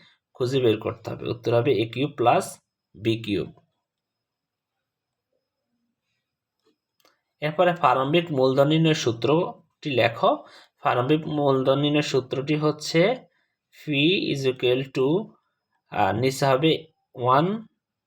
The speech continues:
প্লাস আর পাওয়ার এন এবং উপরে হবে এ। ওকে, এরপরে ক্ষতির সূত্রটি লেখো। ক্ষতি সমান সমান ক্রয় মূল্য মাইনাস বিক্রয় মূল্য।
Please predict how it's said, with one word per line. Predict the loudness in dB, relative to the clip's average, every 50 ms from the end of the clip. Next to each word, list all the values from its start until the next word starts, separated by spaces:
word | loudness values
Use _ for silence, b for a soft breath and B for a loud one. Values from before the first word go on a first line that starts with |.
| _ _ _ _ _ _
প্লাস | -2 0 2 4 4 2 0 0 -6 -12 _ _ -4
আর | 0 2 4 4 4 2 2 0 -4 -8 -14 _ _ _ _ _ _ _ _ _ _ _ _ _ _ _ _ _ _ _ _ _ _ _ _ _ _ _ _ _ _ _ _ _ _ _ -2
পাওয়ার | 2 4 6 6 6 4 2 -2 -4
এন | -2 0 2 2 2 2 0 -2 -4 -6 -10 -16 _ _ _ _ _ _ _ _ _ _ _ _ _ _ _ -14
এবং | -10 -6 -2 0 0 0
উপরে | 0 0 0 0 0 0
হবে | 0 0 -2 -2 -2
এ। | -4 -4 -4 -2 0 -2 -2 -4 -10 _ _ _ _ _ _ _ _ _ _ _ -8
ওকে, | -8 -8 -6 -6 -8 -10 -12 -12 b b b b b b b b b b -6
এরপরে | -4 -2 2 2 4 6 6 4 2
ক্ষতির | 0 -2 -2 0 0 0 -2
সূত্রটি | 0 0 -2 -2 -2 -2 -2 0 0 0
লেখো। | 2 0 0 -2 -4 -12 -14 -14 -14 _ _ _ _ _ _ _
ক্ষতি | -6 -4 -2 -2 0
সমান | -2 0 0 0 0 0
সমান | 0 0 0 0 0 0
ক্রয় | 0 2 4 4 4
মূল্য | 4 2 -2 0 0 0
মাইনাস | 2 2 0 0 2 2 0 0 0 -4 -16 _ _ _ _
বিক্রয় | -2 -2 -2 -2 0 -2 -2 0
মূল্য। | 0 -2 -2 -4 -6